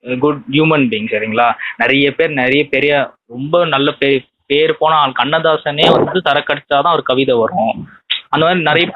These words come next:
பேர் போனவங்களா இருக்காங்க. அவங்களாம் அடிக்கிறதுனால அவங்க கேரக்டர் ஒன்றும் தப்பாகல. ஆனா இது உங்க ஹெல்த்துக்கு நல்லதான்னு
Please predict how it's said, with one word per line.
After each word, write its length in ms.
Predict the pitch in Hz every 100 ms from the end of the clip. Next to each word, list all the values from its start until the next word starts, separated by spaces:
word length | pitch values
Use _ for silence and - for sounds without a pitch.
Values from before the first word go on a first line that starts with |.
| -
பேர் 240 | 180 185 -
போனவங்களா 320 | 147 139 143
இருக்காங்க. 440 | 131 - 113 110
அவங்களாம் 440 | 107 135 143 170 151
அடிக்கிறதுனால 360 | 151 - 143
அவங்க 280 | 170 160 147
கேரக்டர் 400 | 151 175 - 131
ஒன்றும் 100 | 135
தப்பாகல. 400 | 123 - 113 113 110 - -
ஆனா 220 | 123 151
இது 140 | 185 147
உங்க 160 | 135
ஹெல்த்துக்கு 500 | 127 160 214 - -
நல்லதான்னு 460 | 151 135 131 135